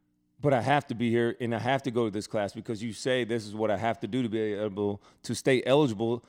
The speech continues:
to try and achieve my goal, which is getting to the N F L or to the next level in my sports career.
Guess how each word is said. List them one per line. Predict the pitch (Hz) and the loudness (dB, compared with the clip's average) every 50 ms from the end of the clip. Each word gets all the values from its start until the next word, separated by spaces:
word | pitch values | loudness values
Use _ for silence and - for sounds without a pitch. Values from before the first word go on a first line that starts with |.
| _ _ _ | _ _ _
to | - 139 131 | -4 -2 -2
try | - 165 151 | 2 2 2
and | 147 135 | 2 2
achieve | 120 - - 151 139 117 | 0 0 0 0 0 2
my | 123 127 120 | 2 0 0
goal, | 110 92 123 127 110 78 73 - _ _ _ _ _ _ - | 2 4 4 4 4 4 0 -6 _ _ _ _ _ _ -8
which | - 123 123 - | -6 -6 -6 -4
is | - 110 101 | -6 -8 -2
getting | 101 135 120 127 123 | -2 -2 0 -2 -4
to | - 123 | -6 -6
the | 110 113 | -6 -4
N | 107 117 | -4 -4
F | 113 101 - | -6 -4 -2
L | 120 113 107 | 0 0 0
or | 101 98 | 0 -4
to | - 120 | -6 -8
the | 101 104 | -6 -4
next | 107 113 113 - - | -4 -4 -4 -4 -2
level | 107 107 107 104 101 | -2 0 0 0 -2
in | 98 | -4
my | 98 95 92 | -4 -4 -6
sports | - - - 113 113 110 | -6 -6 -6 -6 -6 -6
career. | - - 98 90 78 78 | -6 -8 -6 -6 -6 -8